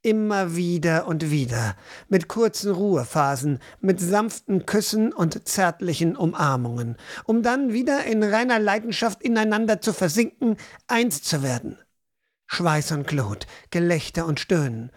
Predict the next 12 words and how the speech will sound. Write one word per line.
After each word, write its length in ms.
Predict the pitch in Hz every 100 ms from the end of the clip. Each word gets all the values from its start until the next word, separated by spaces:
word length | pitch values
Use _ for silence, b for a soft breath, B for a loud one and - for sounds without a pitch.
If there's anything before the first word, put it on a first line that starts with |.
| B B B
als 320 | 190 190 - B B
könnten 400 | - 233 339 277
sie 180 | 202 226
so 380 | 185 240 269 277
der 320 | 220 233 -
entsetzlichen 880 | 226 185 196 247 - 240 202 233 208
Bedrohung, 580 | 190 196 226 247 254 208
die 180 | 208
über 320 | - 247 226 220
ihnen 260 | 214 214
schwebte, 480 | 190 190 185 165 185
entfliehen. 640 | 196 160 - 151 107 135